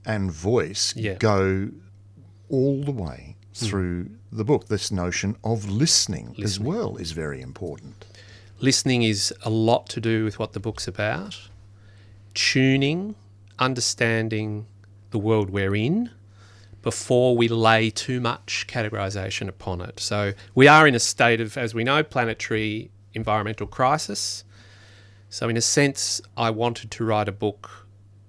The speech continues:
Speaker 2: which kind of made some kind of contribution to the tuning in we have to do,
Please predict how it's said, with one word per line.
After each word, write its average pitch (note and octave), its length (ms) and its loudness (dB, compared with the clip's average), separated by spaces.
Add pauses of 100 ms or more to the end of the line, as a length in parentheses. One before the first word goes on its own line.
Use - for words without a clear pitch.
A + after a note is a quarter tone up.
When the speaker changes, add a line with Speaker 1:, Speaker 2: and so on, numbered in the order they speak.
(920)
Speaker 2:
which - 320 -2
kind B2+ 240 -2
of A#2+ 60 0
made A2+ 260 2
some B2+ 300 2
kind A2+ 220 0
of G2 80 -6
contribution G2+ 920 -6 (840)
to A2+ 340 4
the A2+ 80 0
tuning C3 480 4
in B2+ 180 4
we A#2+ 120 4
have G#2 240 -2
to F#2+ 80 -6
do, F2+ 400 -4